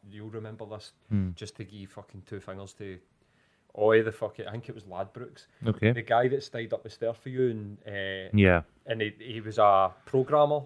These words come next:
Speaker 1: and he built the alg-, some of the algorithms that were around the roulette machines, like the slot machines, and there was a bug, and he went up and down Duke Street, him and his mates, and it was if you put it on zero,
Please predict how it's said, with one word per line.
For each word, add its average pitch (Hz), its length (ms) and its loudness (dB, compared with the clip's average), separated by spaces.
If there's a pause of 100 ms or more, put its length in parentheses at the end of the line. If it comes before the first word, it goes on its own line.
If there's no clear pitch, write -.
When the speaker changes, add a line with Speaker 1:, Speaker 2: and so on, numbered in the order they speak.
(140)
Speaker 1:
and 107 180 -4
he 107 200 -10 (140)
built 123 300 4 (280)
the 101 480 -2
alg-, 110 380 -2
some 117 200 -4
of 113 60 -8
the 104 60 -4
algorithms 113 640 -4
that 107 180 -6
were 101 120 -10
around 98 560 -8 (420)
the 95 420 -2
roulette 101 300 0
machines, 147 560 -10 (260)
like 107 160 -14
the 107 60 -16
slot 113 280 -6
machines, 135 360 -12 (320)
and 104 140 -10
there 101 60 -10
was 98 100 -12
a 95 60 -8
bug, 117 380 0 (600)
and 101 140 -10
he 101 100 -10
went 98 240 -14 (100)
up 110 180 -4
and 110 120 -12
down 107 160 -12
Duke 101 240 -16
Street, 123 320 -16
him 107 140 -12
and 104 80 -14
his 95 140 -16
mates, 104 400 -16 (280)
and 101 100 -14
it 98 80 -14
was 101 160 -16
if - 160 -10
you - 80 -20
put 123 160 -2
it 117 100 -2
on 113 160 -8
zero, 107 440 -8